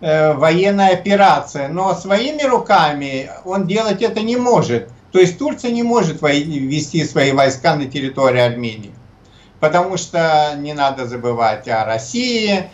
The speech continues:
Европа н-, это не поймёт. А вот сделать это руками Азербайджана, который, в общем-то, для Алиева тоже, в общем-то, это выгодно,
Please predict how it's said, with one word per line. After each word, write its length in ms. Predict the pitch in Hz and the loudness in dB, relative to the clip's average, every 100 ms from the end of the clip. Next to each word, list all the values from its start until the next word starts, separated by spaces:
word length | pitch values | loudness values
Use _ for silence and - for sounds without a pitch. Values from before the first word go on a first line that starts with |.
| - | -16
Европа 680 | 113 113 127 185 247 247 226 | -4 0 4 6 6 6 4
н-, 180 | 202 202 190 | 2 -2 0
это 280 | 180 180 | 0 0
не 140 | 185 180 | 0 0
поймёт. 680 | 175 180 180 175 160 156 - _ - | 2 2 2 2 2 0 -6 _ -2
А 140 | 160 | 2
вот 240 | - 220 180 | 4 2 -2
сделать 460 | 185 254 247 220 | -4 0 0 0
это 180 | 240 233 | -2 -2
руками 460 | 226 220 233 240 233 | -2 0 0 0 0
Азербайджана, 1080 | 214 226 233 262 254 285 302 277 170 143 - _ _ - - - - | 0 0 2 2 2 2 2 2 0 -2 -6 _ _ -20 -20 -12 -2
который, 640 | 185 190 240 240 226 226 | 0 2 2 4 2 0
в 80 | 208 | -2
общем-то, 440 | 220 240 202 214 | -2 -4 -2 -2
для 220 | 190 214 214 | 2 4 4
Алиева 520 | 220 233 214 202 202 | 2 -2 -2 0 0
тоже, 380 | - - 247 220 | -2 -6 -4 0
в 100 | 196 | 0
общем-то, 420 | 170 185 156 185 | 0 -2 0 2
это 520 | 175 175 175 170 156 | 4 4 2 2 0
выгодно, 800 | 151 202 202 156 143 143 135 - | 2 0 2 0 0 0 0 -2